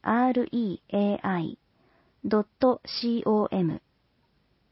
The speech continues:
広報海老名展示板、音声版。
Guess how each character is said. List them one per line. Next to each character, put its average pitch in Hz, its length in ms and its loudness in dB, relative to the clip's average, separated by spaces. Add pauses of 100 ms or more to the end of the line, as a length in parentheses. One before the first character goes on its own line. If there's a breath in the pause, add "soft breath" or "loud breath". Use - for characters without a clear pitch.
(2000)
広 349 240 4
報 214 240 6
海 226 100 6
老 220 120 6
名 170 260 2 (120)
展 277 240 6
示 294 100 2
板、 233 400 6 (100)
音 247 220 6
声 214 280 2
版。 170 360 0